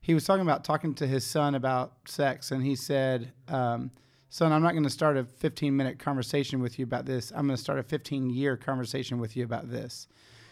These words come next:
And what he meant was, um,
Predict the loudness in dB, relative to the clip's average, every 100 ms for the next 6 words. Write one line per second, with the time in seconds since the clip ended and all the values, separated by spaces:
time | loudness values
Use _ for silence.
0 | -20 _ 2 4 4 2 0 4 4 6
1 | 6 4 2 -4 -20 -20 _ -8 2 4
2 | 6 4 0 -4 -10 -10 -4 0 0 0
3 | -4